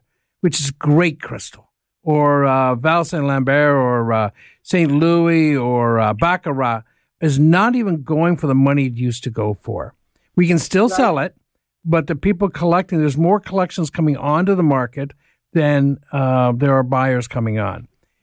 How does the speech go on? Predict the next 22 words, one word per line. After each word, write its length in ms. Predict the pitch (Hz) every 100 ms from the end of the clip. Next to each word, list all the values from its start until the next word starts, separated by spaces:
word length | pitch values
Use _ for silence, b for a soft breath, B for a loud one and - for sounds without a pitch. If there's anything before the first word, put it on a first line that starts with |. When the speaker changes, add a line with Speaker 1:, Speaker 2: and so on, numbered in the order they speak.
| -
Speaker 1:
And 140 | 165
the 40 | 170
young 260 | 170 208 262
kids 240 | 269 202
have 220 | 175 190
to 100 | 202
be 140 | 196 196
educated. 420 | 226 220 170 127
Like 160 | 143
I 140 | 185 202
keep 260 | 214 196
on 180 | 180 175
saying, 380 | 160 202 208 139 B B B B
I 60 |
mean, 100 | 175
when 40 | 185
it 40 |
comes 220 | 170 226 -
to 100 | 180
china 400 | - 175 196 190
and 160 | 175
glass, 340 | 165 180 170